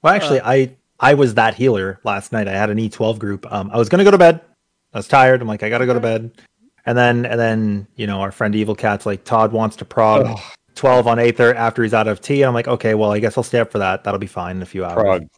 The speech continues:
Speaker 3: right.
Speaker 1: And then, uh,
Speaker 3: That's
Speaker 1: one of
Speaker 3: the
Speaker 1: my other
Speaker 3: move.
Speaker 1: friends is like, "Look, I'm out. I'm at my parents for the week. Can you help my group?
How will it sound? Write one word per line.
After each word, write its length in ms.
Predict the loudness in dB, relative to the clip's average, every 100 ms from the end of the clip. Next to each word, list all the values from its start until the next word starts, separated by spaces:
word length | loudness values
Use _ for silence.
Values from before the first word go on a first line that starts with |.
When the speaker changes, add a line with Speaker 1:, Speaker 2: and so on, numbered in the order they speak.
| -8
Speaker 3:
right. 160 | -4 0
Speaker 1:
And 100 | 2
then, 140 | 4
uh, 80 | 4
Speaker 3:
That's 140 | 2
Speaker 1:
one 100 | 2
of 40 | 2
Speaker 3:
the 40 |
Speaker 1:
my 20 |
other 120 | 2 2
Speaker 3:
move. 40 |
Speaker 1:
friends 180 | -2 -2
is 100 | -2
like, 260 | -2 -4 -2
"Look, 240 | -2 -2 -6
I'm 140 | -2
out. 280 | 2 2 2
I'm 120 | -6
at 80 | -6
my 80 | -4
parents 340 | -2 -2 -4
for 80 | -2
the 80 | 0
week. 300 | 0 -2 -8
Can 100 | -6
you 80 |
help 300 | -2 -2 -2
my 120 | -4 -4
group? 400 | -2 -2 -2